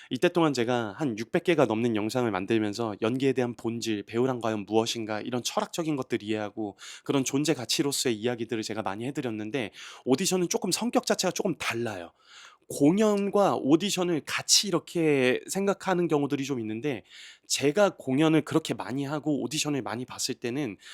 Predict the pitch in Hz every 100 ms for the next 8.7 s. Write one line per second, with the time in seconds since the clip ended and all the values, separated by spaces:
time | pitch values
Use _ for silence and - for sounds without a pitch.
0 | - - 147 170 151 156 151 156 - -
1 | 127 160 147 - 104 101 139 147 160 120
2 | 85 _ - - - - 151 220 196 202
3 | 190 170 151 139 131 120 127 151 95 -
4 | - - 170 - - 214 208 202 180 170
5 | 151 143 139 135 131 117 127 - 113 -
6 | 180 156 - 135 185 226 214 196 170 147
7 | 139 139 - 143 196 202 160 110 107 113
8 | 110 113 101 104 143 101